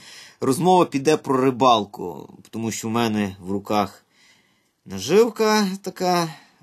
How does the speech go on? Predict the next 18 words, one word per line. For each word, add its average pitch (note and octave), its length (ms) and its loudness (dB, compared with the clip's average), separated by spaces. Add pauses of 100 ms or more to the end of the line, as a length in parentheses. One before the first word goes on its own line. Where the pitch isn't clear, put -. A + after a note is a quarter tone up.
(500)
І A2 380 -6
сьогодні E3+ 420 -2
я E3+ 140 2
відкрию D#3 480 2
секрети D#3+ 600 0
всі, C#3 400 -4 (1300)
як G#3+ 400 0 (460)
рибачити, D3+ 880 2
тобто C3+ 260 -4
як C#3 140 0
рибачити C#3 460 0
на B2+ 100 -2
хижака C3+ 800 0 (100)
і A2+ 480 -4
як C3+ 480 -2 (480)
гачок D#3 540 0 (220)
з'єднати D3+ 800 0
з - 180 -8